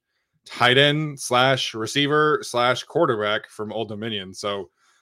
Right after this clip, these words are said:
uh, this guy has a, has a crazy s-, journey as an N F L prospect. Uh, he was a high school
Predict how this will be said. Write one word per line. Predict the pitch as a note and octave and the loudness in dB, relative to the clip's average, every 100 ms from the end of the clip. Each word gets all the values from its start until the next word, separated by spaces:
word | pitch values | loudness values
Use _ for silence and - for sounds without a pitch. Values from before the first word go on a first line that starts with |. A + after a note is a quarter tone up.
| _ | _
uh, | G#2+ G#2+ | -4 -2
this | G#2+ B2 | -4 0
guy | D#3+ | 4
has | C3+ A#2+ | 4 2
a, | A#2+ | -2
has | G#2 G#2 G2 | -2 -6 -6
a | F#2+ | -10
crazy | - B2+ C#3 C3 A#2 A2 G2+ F2+ _ _ _ - | -6 -2 -2 -2 -4 -4 -6 -10 _ _ _ -20
s-, | - G#2+ | -20 -20
journey | F#2+ A2 B2+ A#2+ G#2+ | -8 -2 -2 -2 -4
as | F#2 G2+ G2+ F#2+ F#2+ | -6 -8 -8 -10 -10
an | G2+ | -10
N | G#2 | -8
F | G#2+ G#2+ | -6 -8
L | G2+ | -10
prospect. | - G2+ G#2+ - G2+ F#2+ F2+ _ _ _ _ | -6 -2 0 -2 -10 -10 -14 _ _ _ _
Uh, | F#2+ F#2+ F#2 F2+ | -8 -6 -6 -8
he | - A2+ | -10 -8
was | G#2 | -8
a | F#2+ | -4
high | A2+ A#2 | -2 -2
school | - A#2+ A#2 | -2 -2 0